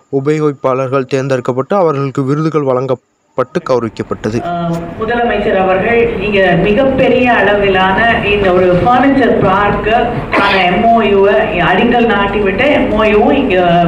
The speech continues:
Speaker 2: பல எம் ஓ யு சைன் செய்யப்பட்டு அவரிடம் வழங்கப்பட்டது. அதற்கான முன்னெடுப்புகள் இன்னும் விரைவிலே நடந்து அந்த தொழில் முதலீடுகள் வந்து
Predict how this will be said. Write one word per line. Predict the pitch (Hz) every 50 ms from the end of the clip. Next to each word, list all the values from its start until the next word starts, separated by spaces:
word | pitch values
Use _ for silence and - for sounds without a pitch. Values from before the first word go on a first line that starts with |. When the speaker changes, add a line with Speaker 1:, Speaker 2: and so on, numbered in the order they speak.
| 170 170
Speaker 2:
பல | 196 196 185 190 196 190
எம் | 190 190 190 -
ஓ | 226 226
யு | 214 208 214 226 233 233 -
சைன் | 196 175 185 208 214
செய்யப்பட்டு | 202 190 185 190 190 185 185 185 175 - - 240 240 - - - - - - - - - - - -
அவரிடம் | - 202 214 220 220 220 220 214 208 - - 170 170 160 170
வழங்கப்பட்டது. | 180 196 196 208 208 190 - 180 170 170 175 170 175 240 262 262 262 - - - - - - - - - - - - - - - -
அதற்கான | - - 214 220 240 240 240 240 240 214 220 214 214 214 185 165 - - 156 160 147 - 196
முன்னெடுப்புகள் | 233 233 277 285 302 302 269 262 262 254 - 226 214 233 247 254 247 233
இன்னும் | 214 214 214 214 214 180
விரைவிலே | 185 185 196 202 202 208 220 220 214 208 202 190 175 - - - - - - - - - - - - - - - - - - - - - - - - - - 202
நடந்து | 214 214 208 214 220 220 220 226 247 262
அந்த | 247 - 175 185 190 190 185 180 175 175 170 170 165 156 156 - - - - - - -
தொழில் | - 226 220 233 247 247 247 -
முதலீடுகள் | 196 208 233 233 233 233 233 226 214 196 190 190 185 185 185 208 208 208 196
வந்து | 190 190 190 208 226 262 285 294 - -